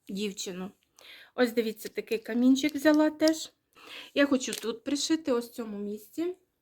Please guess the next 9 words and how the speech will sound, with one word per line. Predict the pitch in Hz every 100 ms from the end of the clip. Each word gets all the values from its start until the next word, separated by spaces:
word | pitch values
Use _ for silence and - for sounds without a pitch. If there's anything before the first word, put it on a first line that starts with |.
| _ _ _
де | 262 240
я | 208
загубила | 214 233 240 220 226 220
ручку. | 226 254 - - 320 _ _ _ - _ _ _ - - _ _ _ _ _ _ _ _ _ _ -
Хочу | 294 277
тут | 254 214 -
пришити. | 254 254 339 330 415 415 _ _ _ _ _ _ _ _ - _ _ _ _ 254 -
Так, | 262 254 -
потім | 240 240 220 214